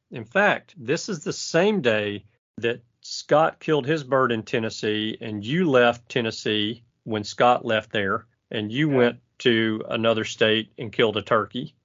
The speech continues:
Speaker 2: Yeah.
Speaker 1: that afternoon. So
Speaker 2: That
Speaker 1: I'd
Speaker 2: Glorious
Speaker 1: gotten a
Speaker 2: day.
Speaker 1: Yes, yes. I'd gotten a text message with a dead turkey picture from Scott and from you where he killed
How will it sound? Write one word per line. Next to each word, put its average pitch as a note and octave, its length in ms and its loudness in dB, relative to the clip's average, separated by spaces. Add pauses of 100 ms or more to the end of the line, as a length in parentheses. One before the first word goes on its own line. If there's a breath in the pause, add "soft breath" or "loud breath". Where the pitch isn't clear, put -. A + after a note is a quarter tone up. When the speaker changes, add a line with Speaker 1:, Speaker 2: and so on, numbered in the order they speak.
(140)
Speaker 2:
Yeah. B2+ 200 -8
Speaker 1:
that A2 160 4
afternoon. G#2 600 -2 (380)
So B2 600 2
Speaker 2:
That D3+ 300 -10 (320)
Speaker 1:
I'd B2 120 4
Speaker 2:
Glorious D3+ 280 4
Speaker 1:
gotten - 100 -8
a A#2 120 -2
Speaker 2:
day. G#2 140 -8 (360)
Speaker 1:
Yes, - 600 -2 (200)
yes. A#2 460 -10 (120)
I'd A#2 260 -2
gotten C3+ 440 0 (100)
a A#2+ 560 -4 (420)
text - 320 -6
message E3 520 -4 (160)
with B2+ 120 -2
a A#2 60 -2
dead C3+ 260 -2
turkey C#3+ 480 -2 (260)
picture D3+ 460 -2 (260)
from C#3 140 -4
Scott A#2+ 540 2
and B2+ 180 -4
from C#3+ 160 -4
you A#2 260 0
where A2 240 2
he A#2 280 -4 (240)
killed G#2+ 420 0